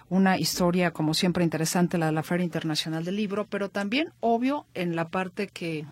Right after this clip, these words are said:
a nosotros compete en esta ocasión, es hablar justamente de lo que siempre cada año, en cada emisión, en cada edición, la editorial universitaria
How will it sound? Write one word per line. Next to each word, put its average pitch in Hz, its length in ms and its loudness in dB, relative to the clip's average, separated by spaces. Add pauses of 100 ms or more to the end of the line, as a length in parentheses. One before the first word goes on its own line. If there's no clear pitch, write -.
(220)
a 156 80 -4
nosotros 175 520 -2
compete 202 720 2 (460)
en 165 180 2
esta 175 340 4
ocasión, 175 600 2 (340)
es 240 180 2
hablar 254 220 6
justamente 220 720 4
de 180 200 2
lo 170 240 2
que 170 400 2
siempre 208 440 4
cada 185 380 2
año, 190 220 4
en 180 80 0
cada 175 340 -2
emisión, 170 580 0
en 170 80 0
cada 202 220 0
edición, 165 480 0 (640)
la 170 220 2
editorial 170 400 2
universitaria 202 1000 4